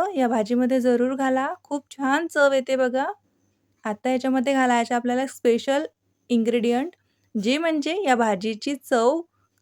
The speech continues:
दहा गुणांनी नाही, शंभर पटीने वाढवणार, तो म्हणजे ओलं खोबरं. आता इथे तुमच्याकडे जर ओलं खोबरं नसेल तर तुम्ही डेसिकेटेड कोकोनट घातलं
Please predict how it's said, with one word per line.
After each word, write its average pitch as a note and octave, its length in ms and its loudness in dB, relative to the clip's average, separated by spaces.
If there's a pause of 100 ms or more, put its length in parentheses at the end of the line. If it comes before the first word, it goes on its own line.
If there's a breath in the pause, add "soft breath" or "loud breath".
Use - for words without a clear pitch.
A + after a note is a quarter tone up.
दहा A#3+ 260 2
गुणांनी B3+ 460 4
नाही, C#4+ 200 0
शंभर A#3 400 2
पटीने C4 440 0
वाढवणार, B3+ 560 2 (380 soft breath)
तो C#4 120 2
म्हणजे D4+ 440 0 (420)
ओलं A3 360 2
खोबरं. A#3 460 2 (540)
आता A3+ 200 -2
इथे C4+ 240 0
तुमच्याकडे C4+ 460 2
जर D4+ 100 0
ओलं C4 300 4
खोबरं C#4+ 300 0
नसेल D#4+ 400 0 (100)
तर C#4 80 0
तुम्ही B3+ 260 0
डेसिकेटेड B3+ 580 -2
कोकोनट B3+ 460 0
घातलं B3+ 360 -2